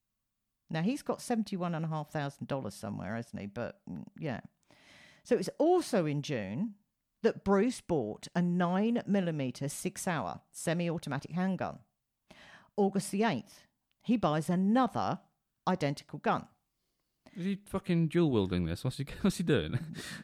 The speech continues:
Speaker 1: Oh, wait, you're gonna love this. The same day, August the eighth, he requested a custom-sized Santa suit is made by a local costume maker with a little extra room for comfort, as he was six-foot-four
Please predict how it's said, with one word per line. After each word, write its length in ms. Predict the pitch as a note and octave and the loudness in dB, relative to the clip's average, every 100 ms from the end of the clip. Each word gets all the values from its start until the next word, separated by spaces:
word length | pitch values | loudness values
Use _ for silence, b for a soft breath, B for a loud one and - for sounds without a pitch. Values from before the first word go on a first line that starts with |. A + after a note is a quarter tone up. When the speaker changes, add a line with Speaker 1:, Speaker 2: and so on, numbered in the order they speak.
| - - | -8 -4
Speaker 1:
Oh, 180 | G3+ F#3+ E3 | -4 -4 -4
wait, 200 | E3 - | -6 -6
you're 80 | |
gonna 180 | D3+ D#3 | -4 -4
love 240 | D3 D#3+ - | -4 -4 -4
this. 300 | G#2 - - b b b b b b b | -6 -6 -16 b b b b b b b
The 80 | A#3+ | 0
same 340 | - E4 F4+ | 4 4 4
day, 400 | D#4 C#3 A#2+ B3 - | 4 4 4 2 0
August 320 | D#3+ D#3+ F3+ | -2 -2 -4
the 80 | C#3 | -4
eighth, 420 | F2 C#3+ - - - _ - | -2 -2 -4 -12 -20 _ -6
he 240 | - A#3+ | 4 6
requested 800 | D#4+ F4 - G3+ - - A2+ A2+ - | 6 2 0 -4 -2 -4 -4 -4 -8
a 60 | - - | -10 -6
custom-sized 1160 | - B3+ - D4 C#4+ D4 - F#3+ D3+ E3 - - | -4 -4 -2 -2 -2 -2 -2 -2 0 -2 -6 -10
Santa 460 | - A#3 A3+ G3+ | -2 2 2 0
suit 360 | G3 A#2 G2+ - | -6 -6 -6 -6
is 160 | D3+ E3 | -6 -2
made 220 | D#3+ D#3+ | -2 0
by 140 | D#3 | 0
a 20 | |
local 260 | D#3 D#3+ D#3 | 2 0 -4
costume 380 | - G3 - C#3 | -10 -8 -6 -4
maker 320 | G#2 A#2+ A2+ | -4 -4 -4
with 140 | B2 D3 | -2 -2
a 40 | |
little 300 | F#3 C4+ E4 | -2 -2 -4
extra 300 | - - A#3 | -4 -6 -6
room 260 | G#3 G#3 G3+ | -2 -2 -2
for 120 | - | -4
comfort, 400 | G3+ - - - _ B B B | -4 -4 -4 -6 _ B B B
as 120 | E3+ | 0
he 100 | A#3 | 2
was 140 | G3 - | 2 0
six-foot-four 1080 | - - - - D#4+ - - E3 A2 B2+ | 0 -2 -2 2 2 2 2 2 4 2